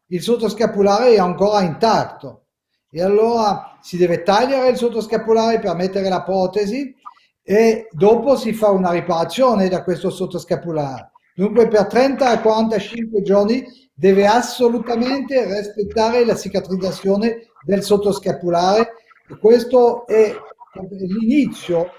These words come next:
del post-operatorio in-, eh, in-, eh, in meglio.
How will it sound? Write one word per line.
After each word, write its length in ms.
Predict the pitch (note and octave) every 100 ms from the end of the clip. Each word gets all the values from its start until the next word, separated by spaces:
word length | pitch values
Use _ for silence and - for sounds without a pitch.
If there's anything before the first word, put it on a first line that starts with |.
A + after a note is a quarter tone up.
| _ -
del 180 | E3 -
post-operatorio 1000 | A3+ A3+ G#3+ G#3 F#3+ F#3+ G#3+ G#3+ G#3+ -
in-, 420 | A#3 A3 F#3+ F#3 G3
eh, 300 | F#3+ F3 F3+
in-, 380 | F#3 G3 F3+ - - -
eh, 260 | D3+ C#3+ C#3+
in 100 | D#3+
meglio. 500 | G#3+ E3 D3+ G#3